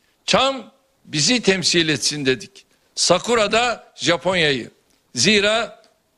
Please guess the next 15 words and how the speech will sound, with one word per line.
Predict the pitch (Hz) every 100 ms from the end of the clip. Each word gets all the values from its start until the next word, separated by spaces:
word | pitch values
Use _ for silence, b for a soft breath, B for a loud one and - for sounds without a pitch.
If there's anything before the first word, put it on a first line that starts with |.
| -
işbirliğiyle | 165 - 190 196 214 247 214 156 - _ _ _ _ _ _ _ _ _ _ _ _ _ _ _ _
inşa | 254 269 - 247
ettiğimiz | 214 - 190 185 185 151 - - _ _
bu | 127 262
hastanede | 226 180 - 185 180 175 214 240 185 _ _
bu | 143
isim | 220 165 - 269 254 - _ _ _ _ _
sürekli | - 247 226 180 -
olarak | 180 170 170 220 - - _ _ -
adeta | 196 196 185 180 202 214 208 - _ 131
bir | 185
sembol | 160 - 160 180 175 214
olarak | 180 175 170 202 220 - _ _
kalsın | - 160 143 147
istedik. | 127 - 110 - _